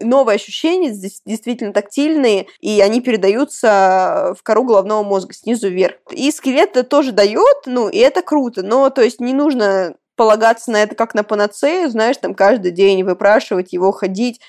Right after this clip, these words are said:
Вначале я тоже так думала, если честно, когда мне первый раз поставили, я подумала, это уже было спустя год травмы, я думаю, "О, а вот если бы я каждый день ходила и часа бы по три, наверное, я бы уже бегала". Но на самом деле это не так. Ну, то есть заключение, что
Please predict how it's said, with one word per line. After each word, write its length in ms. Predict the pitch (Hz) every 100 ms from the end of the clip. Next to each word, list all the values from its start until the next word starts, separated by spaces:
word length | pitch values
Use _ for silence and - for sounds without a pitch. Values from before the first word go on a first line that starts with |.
| _
Вначале 420 | 214 240 427 508
я 100 | 320
тоже 260 | 349 381 302
так 160 | 214 220
думала, 300 | 247 208 180
если 220 | 190 185
честно, 300 | - 220 185
когда 180 | 190 180
мне 120 | 190
первый 200 | 226 190
раз 120 | 196
поставили, 540 | - - 294 392 339
я 100 | 202
подумала, 400 | 196 208 202 190
это 160 | 185 220
уже 140 | 214
было 180 | 202 208
спустя 320 | 208 - - 208
год 220 | 220 220
травмы, 400 | 220 262 339 240
я 80 | 202
думаю, 360 | 202 190 180 -
"О, 280 | 247 240 240
а 100 | 214
вот 180 | 190 196
если 280 | 202 247 247
бы 100 | 196
я 140 | 214
каждый 440 | 208 254 247 202 196
день 280 | 180 233 233
ходила 640 | 226 196 196 254 302 247
и 140 | - 202
часа 420 | 208 - 240 240
бы 140 | 202
по 180 | 196 180
три, 400 | 190 247 311 427
наверное, 640 | 277 185 185 262 320 262
я 200 | 214 214
бы 120 | 220
уже 180 | 214 208
бегала". 460 | 196 190 190 - - _ -
Но 240 | 196 285
на 80 | 285
самом 240 | 254 247 269
деле 180 | 254 220
это 100 | 226
не 80 | 220
так. 280 | - - -
Ну, 180 | 247 320
то 80 | 339
есть 140 | 233
заключение, 580 | 269 320 - 392 311 254
что 340 | - 277 233